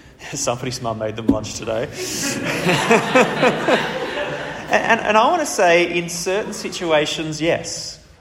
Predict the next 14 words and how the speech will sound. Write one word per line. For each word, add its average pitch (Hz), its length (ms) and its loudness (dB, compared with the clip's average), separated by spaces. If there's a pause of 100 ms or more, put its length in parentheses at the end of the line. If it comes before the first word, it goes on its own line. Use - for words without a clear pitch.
(260)
we 170 140 0
wanna 180 240 2
encourage 135 580 2
that - 200 2
sort 127 220 0
of 113 120 -4
independence 123 1000 -6
and 120 160 -4
responsibility. 117 1080 -8 (1500)
But 175 200 -2
only 190 400 -2
in 131 100 -6
certain 110 380 -6
situations. - 1120 -12